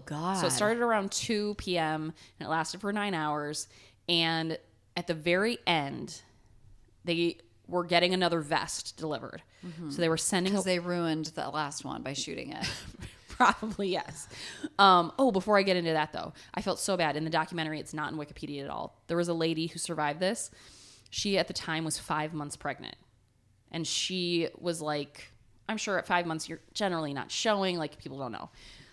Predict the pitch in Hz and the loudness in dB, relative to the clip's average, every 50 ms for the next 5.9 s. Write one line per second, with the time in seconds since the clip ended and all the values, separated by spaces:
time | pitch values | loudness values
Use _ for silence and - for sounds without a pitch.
0 | - _ - 160 - - 170 - - 240 220 220 208 196 185 180 170 165 156 - | -20 _ -4 -2 0 0 0 2 2 2 2 2 2 2 2 2 2 2 0 -2
1 | - - 156 - - - - 185 190 208 208 214 - - 170 175 165 - - 156 | -4 -6 -6 -6 -4 -2 -2 0 0 0 -2 -2 -2 -4 -4 -4 -4 -4 -4 -6
2 | 147 151 151 - - - - - 175 180 165 175 165 156 147 151 160 165 170 165 | -6 -6 -6 -6 -6 -6 -6 -8 -10 -12 -10 -8 -6 -6 -6 -6 -2 2 2 4
3 | 160 156 156 156 156 156 151 - - _ _ - - 170 160 - - 175 170 170 | 4 2 2 0 -2 -4 -6 -8 -12 _ _ -8 -8 -6 -4 -2 -2 0 0 -2
4 | 165 165 - - 175 170 160 151 147 143 127 139 135 143 151 139 135 135 135 - | -4 -6 -8 -6 -4 -4 -4 -4 -4 -6 -8 -10 -8 -6 -6 -6 -4 -6 -6 -8
5 | - 139 127 110 - - 52 - - - 175 - 170 165 165 160 156 151 | -8 -8 -8 -8 -10 -10 -12 -12 -12 -12 -10 -8 -6 -6 -4 -2 -2 -2